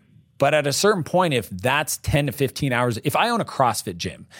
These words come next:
and I'm spending ten to fifteen hours of my week managing the cleanliness of my classes and the space and putting equipment away, and instead of coaching,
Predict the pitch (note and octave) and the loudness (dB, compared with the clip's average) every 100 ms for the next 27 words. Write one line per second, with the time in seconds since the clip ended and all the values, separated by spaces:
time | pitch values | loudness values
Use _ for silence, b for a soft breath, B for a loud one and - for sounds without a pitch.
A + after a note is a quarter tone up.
0 | B - C#3+ E3 - E3 D#3+ C3+ - E3+ | B -4 -2 -2 0 2 2 0 0 0
1 | E3+ D3+ - C#3+ B2 A#2+ A#2 A2 G#2 G2+ | 0 -2 0 0 2 2 2 2 0 2
2 | A2 G2 - B B E2+ A2 C#3 D#3 D#3+ | 2 0 -4 B B -2 2 4 4 4
3 | C3+ B2+ A#2 G#2+ G#2 G#2+ A2 - B2+ C3 | 4 4 4 2 -2 -2 -4 0 0 0
4 | B2+ A2 F#2+ F#2 - G#2 G2 G2 - A2 | 0 0 -2 -4 -4 -4 -4 -6 -2 0
5 | G#2 - G2 F2 F2+ G#2 G2+ - - G#2 | 0 0 -4 -4 -4 -2 -2 -2 0 0
6 | F#2+ G2+ F#2 A2+ G2 - G#2+ C3+ D3+ E3 | 0 -4 -2 -2 -2 -4 -4 0 2 4
7 | F#3+ F#3+ B - B2 G#2+ - A2 B2 A2+ | 2 0 B -2 0 0 0 2 2 0
8 | - - A2 A#2 E3 G#3+ | -6 0 2 2 0 -2